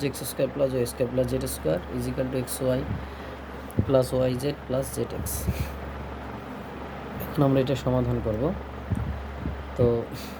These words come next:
আমাদের দেওয়া আছে, আমরা একটু লিখে নেব আগে। ওকে,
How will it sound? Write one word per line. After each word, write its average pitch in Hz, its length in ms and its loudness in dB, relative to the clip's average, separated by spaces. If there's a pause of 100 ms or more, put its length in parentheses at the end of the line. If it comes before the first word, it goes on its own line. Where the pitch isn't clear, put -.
(480)
আমাদের 127 340 2 (460)
দেওয়া 127 260 6
আছে, - 220 -2
আমরা 127 180 0
একটু 127 160 -2 (340)
লিখে 123 260 0
নেব 123 140 4 (120)
আগে। 123 160 0 (3500)
ওকে, 139 160 -2